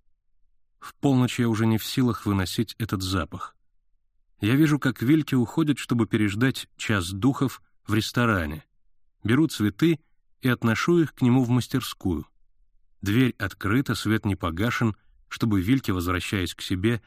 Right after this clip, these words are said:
не боялся. На гробе великана стоит бутылка пива. Я выпиваю её, переношу стакан и бутылку на подоконник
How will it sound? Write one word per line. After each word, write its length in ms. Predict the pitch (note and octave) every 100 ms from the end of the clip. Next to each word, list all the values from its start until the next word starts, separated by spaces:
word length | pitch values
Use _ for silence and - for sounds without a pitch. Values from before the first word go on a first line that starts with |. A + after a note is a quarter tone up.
| _ -
не 120 | G#2+
боялся. 720 | G#2+ A2 A2+ G2 - - - - _ _ _ _ _ _ -
На 220 | G2+ A2
гробе 320 | A2 D#3+ D3+
великана 640 | G#2+ F#2+ F#2 C3+ C#3+ D3 -
стоит 400 | - - G2+ B2
бутылка 560 | C3 A#2+ - G2 E2+ G#2+
пива. 440 | - G#2 D2+ D#2 - _ _ _ _ _ _ -
Я 180 | G#2+ A2+
выпиваю 580 | F#2 F#2 E2+ A2 B2 A#2
её, 340 | A2 G#2+ G2+ _ _ _ _
переношу 440 | A2 A2 A#2+ - E3
стакан 440 | - G#2 C#3 B2+
и 120 | -
бутылку 440 | A2 G#2+ B2+ A2 G#2
на 100 | F2+
подоконник 680 | F#2 F2+ - D3 C3+ -